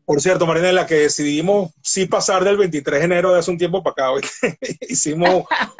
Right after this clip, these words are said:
un programa sobre la nacionalización del petróleo, excelente, con Rafael Larraíz Luca,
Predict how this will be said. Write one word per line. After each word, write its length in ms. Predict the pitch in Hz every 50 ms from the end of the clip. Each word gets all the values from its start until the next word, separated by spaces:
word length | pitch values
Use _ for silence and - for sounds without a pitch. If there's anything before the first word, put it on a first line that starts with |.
| - -
un 120 | 151 160
programa 400 | 160 175 175 - 170 170 180 185
sobre 260 | 175 - 190 180 170 160 160
la 100 | 151 147
nacionalización 840 | 147 151 147 - - 156 147 147 143 143 135 - 135 127 147 143 170
del 100 | 185 165
petróleo, 400 | 170 147 135 165 165 165 185 185
excelente, 600 | 165 - - 170 139 139 151 160 165 165 196 180
con 200 | 180 165 151 135
Rafael 340 | 135 127 - 127 131 135
Larraíz 320 | 151 156 165 165 160 151 143
Luca, 460 | 170 180 185 175 - 208 208 -